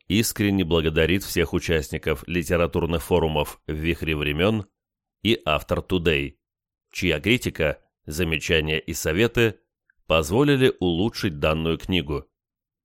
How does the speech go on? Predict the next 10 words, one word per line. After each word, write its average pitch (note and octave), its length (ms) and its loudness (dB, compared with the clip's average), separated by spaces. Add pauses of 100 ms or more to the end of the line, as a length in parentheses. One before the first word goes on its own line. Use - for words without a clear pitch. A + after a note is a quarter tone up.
(200)
Особенно E2 760 0 (360)
Акимова F2 520 2
Сергея D#2+ 500 0
Викторовича, D#2 800 -2 (500)
Мармонтова E2 840 0 (260)
Игоря D#2+ 340 0
Георгиевича, G2 920 0 (600)
Черепнева G#2 600 2
Игоря D#2+ 480 2
Аркадьевича, G2+ 840 0